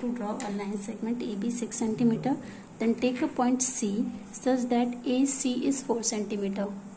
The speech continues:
And from C we have to draw C D perpendicular A B. This is a symbol of perpendicular. Perpendicular means angle is ninety degree between C D and A B.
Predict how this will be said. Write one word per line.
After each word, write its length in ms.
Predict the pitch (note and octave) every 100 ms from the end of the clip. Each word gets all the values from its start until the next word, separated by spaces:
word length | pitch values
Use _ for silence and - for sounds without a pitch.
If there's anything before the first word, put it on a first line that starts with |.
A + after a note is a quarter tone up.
| - - - - -
And 220 | A#3+ A#3+
from 260 | A#3+ C4
C 320 | C#4 - A#3 A3+
we 100 | A3+
have 260 | G#3+ G#3 -
to 160 | A3
draw 300 | G3 G3+ B3 - - -
C 320 | - C#4 C4
D 180 | B3 C#4
perpendicular 840 | - F#3+ - F#3+ F#3+ G#3 A3 A3
A 160 | A3+ A3
B. 340 | G3 G3 G3 -
This 140 | A#3 A#3+
is 60 |
a 100 | B3
symbol 340 | A#3+ A3 G#3+ C4
of 140 | C4+
perpendicular. 800 | C4+ - G#3 G3+ G3 G3 - G#3 - -
Perpendicular 600 | B3 B3+ A#3+ G#3+ B3 A3
means 320 | A3+ C#4 D4+
angle 360 | - G#3 G#3 G3+
is 180 | D4+ - - -
ninety 320 | G#3 G3 G3
degree 300 | F3 F#3 G3
between 420 | G3 G3 A3+ A#3
C 240 | - B3
D 160 | B3 B3+
and 180 | A3 G#3+
A 40 |
B. 240 | G#3 F3+